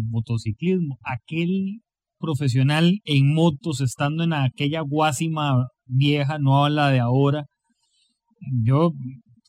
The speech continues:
fui muy pocas veces, pero siempre me ha llamado la atención que el profesional, ¿verdad? Si, si uno veía que el otro hacía, entonces uno no, no le daba el tip,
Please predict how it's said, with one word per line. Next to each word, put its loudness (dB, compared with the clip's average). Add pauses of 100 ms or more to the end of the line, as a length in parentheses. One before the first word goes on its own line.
fui 2
muy 6
pocas 0
veces, 2
pero 2
siempre -2
me -2
ha 0
llamado -2
la -2
atención -4
que -4
el 2
profesional, 2
¿verdad? 4
Si, 0
si -2
uno 6
veía 6
que -10
el -2
otro -2
hacía, 0
entonces -2
uno 2
no, 2
no 0
le 4
daba 4
el -2
tip, 4